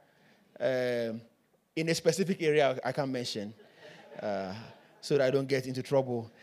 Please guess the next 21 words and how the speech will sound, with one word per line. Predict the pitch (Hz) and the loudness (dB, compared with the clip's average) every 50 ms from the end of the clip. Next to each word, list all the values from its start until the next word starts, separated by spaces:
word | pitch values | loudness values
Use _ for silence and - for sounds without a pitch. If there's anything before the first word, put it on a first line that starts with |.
| - - - | -20 -14 -8
uh, | - 110 113 110 113 113 | -4 -2 0 0 0 0
today. | - 123 117 117 120 117 104 92 87 - - - _ _ _ _ _ _ - - - - - - - - - _ _ _ _ _ - - - - - - 120 135 | 0 -2 0 2 2 2 0 -2 -8 -12 -16 -20 _ _ _ _ _ _ -20 -20 -20 -20 -20 -20 -20 -20 -20 _ _ _ _ _ -20 -20 -20 -20 -20 -12 -2 2
But | 180 170 180 | 2 4 4
he's | 185 180 165 | 2 2 4
not, | 208 208 190 185 | 6 6 6 4
he, | 185 214 208 185 175 214 | 2 -2 -4 -4 -2 2
he | 208 | 4
doesn't | 220 226 247 269 247 | 6 6 6 6 2
take | 233 220 | 2 2
any | 240 240 254 | 2 0 0
bribe. | 233 190 247 262 269 311 285 208 139 - _ _ _ _ _ _ _ _ _ _ _ _ _ _ - | -2 -2 -4 -4 -4 -6 -6 -8 -8 -12 _ _ _ _ _ _ _ _ _ _ _ _ _ _ 0
No. | 196 247 269 294 311 294 233 - - _ _ _ _ _ _ _ _ _ _ _ _ _ _ _ _ _ _ _ _ _ _ _ _ _ | 0 0 2 0 -2 -6 -8 -10 -16 _ _ _ _ _ _ _ _ _ _ _ _ _ _ _ _ _ _ _ _ _ _ _ _ _
You | - 208 285 294 | 6 6 6 10
cannot | 294 349 349 359 330 285 202 | 10 10 12 12 12 12 12
bribe | 254 220 233 233 208 | 8 6 6 6 4
him | 220 208 | 4 4
with | 196 165 | 4 2
your | 190 180 | 2 2
praise | - 196 214 185 175 | 4 4 4 4 4
and | 160 156 | 0 0
worship. | 147 151 151 - - 123 - - - | 0 0 0 0 -2 -6 -8 -12 -18